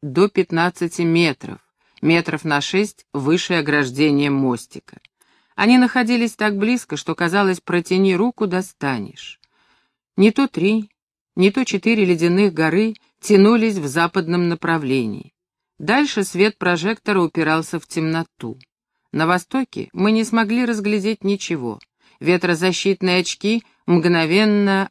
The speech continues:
обледеневали. Наклонив головы и прикрыв ладонями глаза,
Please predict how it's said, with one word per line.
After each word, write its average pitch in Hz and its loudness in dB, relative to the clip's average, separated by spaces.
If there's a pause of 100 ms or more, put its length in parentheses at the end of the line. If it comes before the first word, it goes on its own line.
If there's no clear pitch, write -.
обледеневали. 160 -2 (640)
Наклонив 151 -2
головы 147 -4 (340)
и 180 6
прикрыв 208 0
ладонями 180 0
глаза, 156 -4